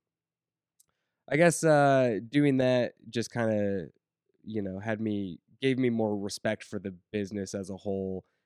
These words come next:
and it, like, taught me something about wrestling that I didn't know, uh,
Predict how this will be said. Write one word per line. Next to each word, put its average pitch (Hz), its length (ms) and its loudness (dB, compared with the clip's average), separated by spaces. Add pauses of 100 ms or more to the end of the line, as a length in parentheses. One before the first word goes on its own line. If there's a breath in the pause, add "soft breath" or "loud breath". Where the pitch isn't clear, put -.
and 104 100 -6
it, 104 100 -2
like, 101 180 -6
taught 127 280 -2
me 117 80 -4
something 107 560 -4
about 101 400 -8
wrestling 98 680 -6
that 104 120 -6
I 101 80 -6
didn't 101 480 -6
know, 98 480 -6 (400)
uh, 95 280 -6